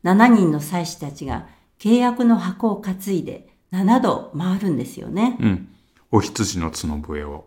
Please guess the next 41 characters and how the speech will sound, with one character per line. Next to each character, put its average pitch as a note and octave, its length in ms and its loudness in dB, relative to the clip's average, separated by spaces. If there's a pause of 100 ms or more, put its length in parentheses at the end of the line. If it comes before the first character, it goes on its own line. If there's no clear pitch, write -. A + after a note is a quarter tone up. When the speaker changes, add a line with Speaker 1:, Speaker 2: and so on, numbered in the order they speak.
Speaker 2:
鳴 E2 100 -4
ら D2+ 100 -6
し - 120 -10
な D2 80 -10
が D2+ 120 -16
ら E2 80 -12
ね。 C#3 320 -6 (380)
Speaker 1:
民 A3 260 8
の C#3 120 0
時 E3+ 300 -2
の F#3 140 6
声 F3 240 2
と - 440 -8
祭 C4+ 300 2
司 - 160 -2
た D#3+ 120 -2
ち D#3 140 -6
の C#3 120 -2
角 F3 320 -2
笛 E3 240 4
が D3+ 360 -4
鳴 D#3 120 -6
っ - 100 -10
た F3+ 140 -4
時 E3+ 260 -4
に、 - 260 -6 (200)
城 G3+ 160 6
壁 G3 340 0
が F3 320 0
崩 G3 360 4
れ - 20 8
落 F#3+ 100 6
ち F#3+ 160 0
る E3 80 2
ん C3+ 80 0
で C3 80 -4
す - 160 -12
よ A#2+ 100 -8
ね。 B3 320 4
Speaker 2:
う A2 60 2
ん。 F#2+ 320 0